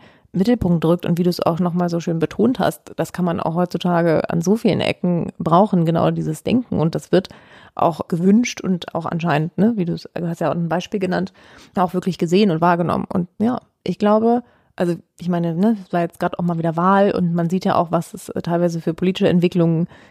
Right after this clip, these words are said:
gibt im Land, die ich natürlich auch sehr beunruhigend finde. Und wenn man halt, also ich glaube, da kann man jede Art von Reflexionsanregung, äh, gebrauchen, die man kriegen kann. Also von daher finde ich es ein sehr schönes Plädoyer für die Literatur.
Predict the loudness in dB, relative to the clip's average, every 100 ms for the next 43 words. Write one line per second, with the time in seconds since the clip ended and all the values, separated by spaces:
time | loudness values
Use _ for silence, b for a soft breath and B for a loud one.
0 | B -2 -2 -2 -2 0 2 2 2 0
1 | -6 -2 -2 -2 -2 -2 -2 -4 -2 -2
2 | -2 -2 2 4 4 2 0 0 0 2
3 | 0 B B B -4 -2 0 0 0 -2
4 | -4 -10 _ _ -4 0 0 0 0 0
5 | 2 4 4 4 4 2 0 2 2 2
6 | 0 -4 0 2 2 -2 -4 0 2 2
7 | 2 2 2 2 -2 -4 -4 -2 -2 0
8 | 0 0 -4 -8 _ _ _ -4 -2 -4
9 | -4 -2 0 0 -4 B B B -2 0
10 | 2 2 2 -2 -2 -2 -2 2 2 2
11 | 0 -4 -8 -4 -2 0 -2 -6 -4 -4
12 | -6 -10 -12 -6 0 2 0